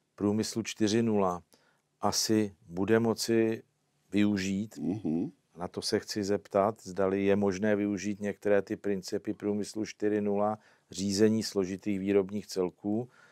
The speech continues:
Speaker 1: při řízení celků, ve kterých žijeme, spotřebováváme energii, odpočíváme a trávíme dost podstatnou část svého života.
Speaker 2: No, já bych řekl, že určitě a i ten náš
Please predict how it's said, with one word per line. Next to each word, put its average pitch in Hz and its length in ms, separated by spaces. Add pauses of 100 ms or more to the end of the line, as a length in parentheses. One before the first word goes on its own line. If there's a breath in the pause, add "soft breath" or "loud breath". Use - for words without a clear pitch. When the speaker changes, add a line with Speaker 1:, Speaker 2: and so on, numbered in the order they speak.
(200 soft breath)
Speaker 1:
při 117 280
řízení 120 880
celků, 113 420
ve 107 120
kterých 104 360
žijeme, 98 520 (260)
spotřebováváme 104 1040
energii, 95 800
odpočíváme 98 1080 (1080 soft breath)
a 90 600 (340)
trávíme 98 480
dost 95 220
podstatnou 104 520
část 101 260
svého 104 180
života. 104 500 (260)
Speaker 2:
No, 87 140
já 90 100
bych 90 140
řekl, 92 180
že 120 200 (500 loud breath)
určitě 85 600
a 87 120
i 87 160
ten 87 180
náš 92 420